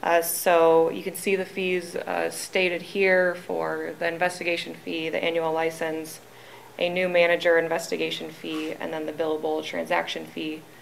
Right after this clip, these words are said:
These are equivalent with what we currently require for a sexually oriented business license.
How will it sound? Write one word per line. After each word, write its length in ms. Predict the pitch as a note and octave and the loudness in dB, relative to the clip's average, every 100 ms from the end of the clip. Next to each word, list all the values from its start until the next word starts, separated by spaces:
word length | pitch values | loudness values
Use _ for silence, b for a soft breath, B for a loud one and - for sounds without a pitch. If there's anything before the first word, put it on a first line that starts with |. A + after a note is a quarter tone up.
| B B B B B - - | B B B B B -20 -2
These 460 | G3 G3 G3 F#3+ F#3+ | 2 4 4 2 0
are 500 | - F3 F3 F3 - | 6 8 10 8 4
equivalent 720 | - F3+ F3 F3+ F3+ F3+ F3+ | 0 0 2 2 2 0 0
with 220 | F3 E3+ | -2 -2
what 320 | E3 E3+ E3+ | 2 2 2
we 120 | F3 | -2
currently 380 | E3+ E3+ E3+ E3+ | -6 -4 -4 -2
require 540 | E3 E2 - - E2+ E2 | 0 -2 0 2 2 0
for 220 | - F2 | -2 -4
a 40 | |
sexually 440 | E2+ E2+ - - E2 | -2 -6 -4 -4 -2
oriented 600 | E2+ E2 - E3 F3 - | -2 -4 -6 -6 -6 -2
business 460 | E3+ E3 G3 G3+ | -2 0 -2 0
license. 600 | G#3+ A3 - A#3+ A#3+ A#3 | -2 -2 -2 -2 -2 -4